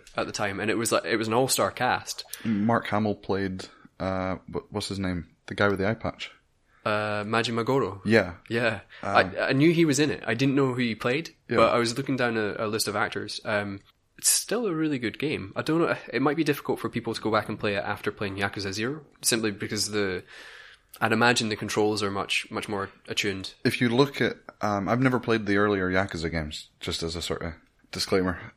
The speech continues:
Speaker 2: but if you look, I was watching some videos on YouTube and they definitely look clunkier.
Speaker 1: Hmm.
Speaker 2: There's a lot of loading screens. There's a lot of awkward, just of the era. It's not bad.
Speaker 1: Yeah. I mean, it's P S two. And it's
Speaker 2: Yeah.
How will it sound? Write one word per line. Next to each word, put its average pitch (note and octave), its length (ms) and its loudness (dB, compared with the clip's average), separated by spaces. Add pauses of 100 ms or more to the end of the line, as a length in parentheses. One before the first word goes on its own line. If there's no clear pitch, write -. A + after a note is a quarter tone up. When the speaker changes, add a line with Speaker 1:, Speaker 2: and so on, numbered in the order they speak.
(140)
Speaker 2:
but A2 140 2
if G#2 80 -2
you A2+ 100 4
look, B2 160 4
I A2+ 60 6
was A2 140 4
watching B2 260 4
some G#2 180 0
videos G2+ 280 4
on F#2+ 100 2
YouTube G2 300 0
and F2+ 100 2
they F#2 80 2
definitely G#2 440 2
look F#2 420 -2 (500)
clunkier. C3+ 540 2 (420)
Speaker 1:
Hmm. G#2+ 140 -6 (140)
Speaker 2:
There's A2 120 2
a G#2 60 8
lot A2 140 8
of G#2+ 40 2
loading G#2 340 4
screens. F2 520 -2 (280)
There's G2 160 -2
a F#2+ 60 0
lot G#2 260 4
of - 140 -4 (160)
awkward, G2+ 500 2 (320)
just - 200 8
of B2 160 8
the G#2+ 160 4
era. G#2+ 320 6
It's - 160 -2
not C3 280 4 (280)
bad. B2 340 2 (220)
Speaker 1:
Yeah. A2 220 2 (380)
I B2 60 2
mean, A#2 140 2
it's G#2+ 80 0
P D3 140 6
S G#2+ 100 0
two. C3 180 2
And A2 260 -2
it's G#2+ 200 4
Speaker 2:
Yeah. F2+ 60 -10